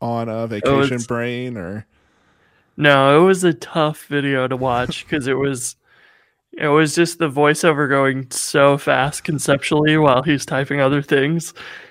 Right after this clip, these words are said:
Speaker 2: And yeah, it was, it was a lot all at once. Luckily, if you've ever done Cable Ready and, you know, Stimulus Reflex, like, it's, it's pretty equivalent in certain ways,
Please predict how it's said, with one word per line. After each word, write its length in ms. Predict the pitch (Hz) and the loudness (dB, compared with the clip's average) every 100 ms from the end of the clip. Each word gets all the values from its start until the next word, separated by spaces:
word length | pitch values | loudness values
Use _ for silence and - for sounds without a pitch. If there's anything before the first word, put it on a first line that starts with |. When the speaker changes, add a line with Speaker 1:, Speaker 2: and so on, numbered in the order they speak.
| _ - | _ -4
Speaker 2:
And 500 | 131 123 127 127 123 _ _ _ _ _ _ - - | 0 0 -2 -6 -8 _ _ _ _ _ _ -10 4
yeah, 240 | 160 151 | 6 8
it 40 | 139 | 6
was, 320 | 147 135 - - | 6 4 -4 2
it 40 | |
was 180 | 170 147 | 2 4
a 40 | |
lot 300 | 160 147 143 | 4 6 4
all 180 | 139 139 | 4 2
at 60 | - | 2
once. 360 | 139 135 131 - | -2 -2 -6 0
Luckily, 760 | 175 190 214 190 180 165 156 _ _ _ _ | 2 2 2 4 4 2 -2 _ _ _ _
if 120 | 151 | -10
you've 160 | 147 143 | -6 0
ever 200 | 156 156 | 0 0
done 560 | 139 147 147 147 143 143 _ _ _ | 0 2 2 0 -4 -8 _ _ _
Cable 280 | 165 147 139 | -2 2 4
Ready 360 | 143 147 151 151 | 4 4 4 2
and, 280 | 139 131 135 _ _ | 0 -4 -10 _ _
you 100 | - | -8
know, 180 | 135 127 | -4 -4
Stimulus 480 | 127 - 139 139 135 | -4 -4 -2 -2 -2
Reflex, 460 | 147 139 143 135 - | -2 0 0 0 0
like, 320 | 139 127 - _ _ _ _ - | 2 2 -4 _ _ _ _ 0
it's, 220 | 165 - - _ | 0 0 -14 _
it's 180 | 180 165 | 0 0
pretty 380 | - 190 175 151 | 2 2 6 4
equivalent 500 | 120 151 151 160 160 _ _ - 180 | 4 2 4 2 0 _ _ -18 -8
in 380 | 147 143 135 135 | -4 -4 -6 -6
certain 300 | 156 147 135 | -4 -4 -2
ways, 420 | 135 147 180 - | 0 0 -2 -8